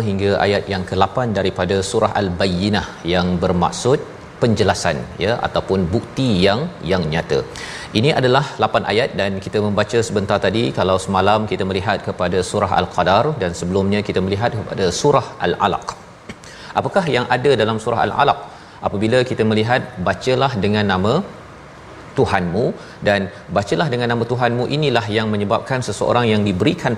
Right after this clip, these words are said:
potensi ahsani takwim akan kekal berada dalam ahsani takwim, tetapi kalau tidak, maka seseorang itu akan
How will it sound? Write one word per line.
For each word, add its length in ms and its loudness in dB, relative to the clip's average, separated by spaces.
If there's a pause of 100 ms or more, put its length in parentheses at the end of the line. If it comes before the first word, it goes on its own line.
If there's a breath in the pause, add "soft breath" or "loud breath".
potensi 500 0 (160)
ahsani 320 -4 (100)
takwim 420 -2 (100)
akan 160 -2 (140)
kekal 420 2 (380 loud breath)
berada 420 2 (140)
dalam 180 2 (100)
ahsani 400 -4
takwim, 400 0 (320 loud breath)
tetapi 320 -2 (120)
kalau 180 2 (100)
tidak, 460 0
maka 140 -2 (100)
seseorang 420 2
itu 160 0 (160)
akan 340 0